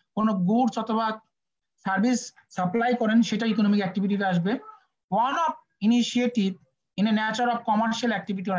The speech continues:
enterprise। আপনি যদি কোনো commercial এন্টারপ্রাইজের সাথে one of একটা initiative করেন, এমন কিছু হয়, তাহলে সেটা economic অ্যাক্টিভিটির সংজ্ঞার মধ্যে আসবে।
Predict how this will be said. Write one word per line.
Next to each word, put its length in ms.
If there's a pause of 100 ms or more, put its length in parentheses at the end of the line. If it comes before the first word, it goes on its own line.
enterprise। 400 (720)
আপনি 280
যদি 180
কোনো 300 (540)
commercial 400
এন্টারপ্রাইজের 460
সাথে 280
one 420
of 120
একটা 140
initiative 680
করেন, 280 (560)
এমন 220
কিছু 220
হয়, 180
তাহলে 220
সেটা 220
economic 340
অ্যাক্টিভিটির 480 (760)
সংজ্ঞার 340
মধ্যে 240 (160)
আসবে। 260